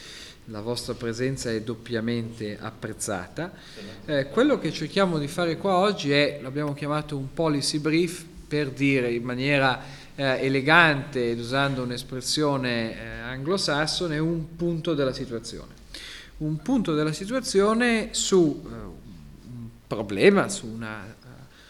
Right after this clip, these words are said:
situazione per l'appunto della quale, eh, come istituto ci siamo diffusamente occupati negli anni scorsi e ancora, eh, cerchiamo di occuparci appunto perché si tratta di una questione che va,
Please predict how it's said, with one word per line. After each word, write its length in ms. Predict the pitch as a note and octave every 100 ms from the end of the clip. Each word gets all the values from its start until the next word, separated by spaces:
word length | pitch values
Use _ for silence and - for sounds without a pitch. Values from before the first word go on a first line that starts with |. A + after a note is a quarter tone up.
| - - -
situazione 600 | - - B2+ D3 A#3 F#3+
per 120 | D3+ E3
l'appunto 600 | G#3+ - B3+ B3+ A#3+ A3+
della 360 | D3+ D#3+ E3+
quale, 600 | E3 F#3 F3 G3 G3+ G3
eh, 180 | D3 C#3+
come 240 | - F#3 D3+
istituto 480 | D3+ G3 F#3 F#3
ci 140 | E3+ D3+
siamo 340 | - D#3 D#3+
diffusamente 720 | - - D#3 D#3+ D3 C3+ B2+ C3+
occupati 960 | D3+ D3+ - A2+ A2+ - B2 A#2+ -
negli 260 | A#2 A2 G#2+
anni 240 | G2+ G#2
scorsi 640 | G2 - B2+ A2+ A2 A#2+ A2+ - - -
e 280 | C3+ C#3 C#3
ancora, 720 | C3+ D3 - E3 D3+ B2+ - -
eh, 440 | A#2 A2 A2 G#2+ G2+ -
cerchiamo 380 | - C3+ D3+ C#3
di 80 | C3+
occuparci 460 | D#3+ D3 B2+ B2+
appunto 420 | B2 C3+ C#3 C3
perché 240 | G#2+ G2+ A2+
si 160 | -
tratta 480 | C3+ C3 C3 - A#2+
di 320 | A2+ C3 C#3 C#3
una 200 | B2+ B2
questione 680 | E3 D3+ - B2+ B2 B2+ C3 - - -
che 140 | -
va, 420 | B2+ D#3 A2+ -